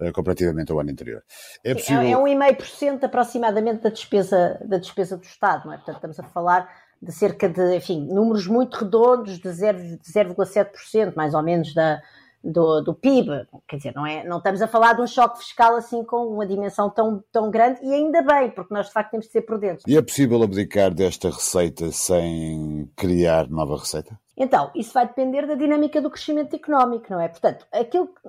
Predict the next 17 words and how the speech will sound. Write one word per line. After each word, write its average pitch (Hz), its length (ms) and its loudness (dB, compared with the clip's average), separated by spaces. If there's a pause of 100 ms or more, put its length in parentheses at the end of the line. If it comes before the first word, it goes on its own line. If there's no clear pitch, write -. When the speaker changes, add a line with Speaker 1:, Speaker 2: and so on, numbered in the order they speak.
(140)
Speaker 2:
vamos 240 220 -4
lá 233 80 6
ver, 165 220 -4 (520)
não 269 240 2
é, 339 180 4
não, 269 280 -2
é 277 140 6
impossível, 240 760 0
não 277 180 4
existem 220 680 2
situações 220 720 0
em 214 100 -2
que 208 160 -6
uma 190 160 -2
baixa 254 400 0
de 202 100 -8
impostos 196 960 -6